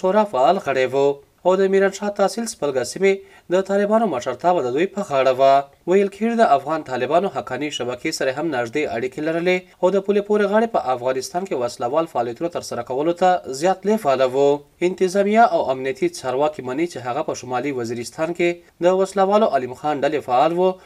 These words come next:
او که دا خبره رښتونې وي، دا به د شمالي وزیرستان د وسلوالو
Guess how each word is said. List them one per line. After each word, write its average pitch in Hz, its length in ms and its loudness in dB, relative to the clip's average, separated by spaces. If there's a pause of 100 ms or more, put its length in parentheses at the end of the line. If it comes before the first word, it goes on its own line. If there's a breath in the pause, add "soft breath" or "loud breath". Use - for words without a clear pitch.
او 180 200 4
که 190 120 0
دا 208 140 0
خبره 156 200 -2
رښتونې 139 440 -2
وي، 196 160 2 (400 loud breath)
دا 196 100 0
به 208 140 -2
د 190 100 -6
شمالي 135 340 -2
وزیرستان 127 520 -4
د 120 100 -2
وسلوالو 127 480 -2